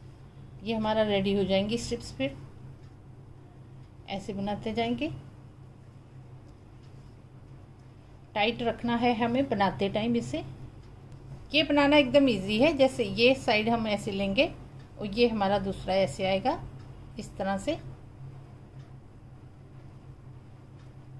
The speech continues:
ऐसे हम पूरा बना के ready करते हैं।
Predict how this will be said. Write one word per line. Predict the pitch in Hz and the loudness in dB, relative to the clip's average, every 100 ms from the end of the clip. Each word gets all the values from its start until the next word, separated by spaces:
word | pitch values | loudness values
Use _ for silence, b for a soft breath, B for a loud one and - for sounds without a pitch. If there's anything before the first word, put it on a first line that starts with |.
| - - - - - - - - - - - - - - - | -18 -20 -20 -20 -20 -20 -20 -20 -20 -18 -20 -18 -18 -16 -6
ऐसे | 220 - | -4 2
हम | 254 262 | 2 2
पूरा | 240 214 226 311 - - - | 0 2 2 2 -8 -16 -10
बना | 196 196 | -2 -2
के | 185 185 | 0 0
ready | 185 175 | 0 0
करते | 180 180 - | -2 -2 -2
हैं। | 233 294 | -2 -2